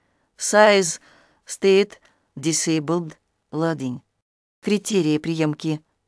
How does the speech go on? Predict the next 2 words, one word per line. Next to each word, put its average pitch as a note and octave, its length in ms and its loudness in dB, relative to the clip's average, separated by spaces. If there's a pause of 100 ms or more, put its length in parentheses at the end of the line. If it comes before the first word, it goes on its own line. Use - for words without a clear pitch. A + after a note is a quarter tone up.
(280)
Один. D3+ 520 0 (640)
Компонент F#3 800 2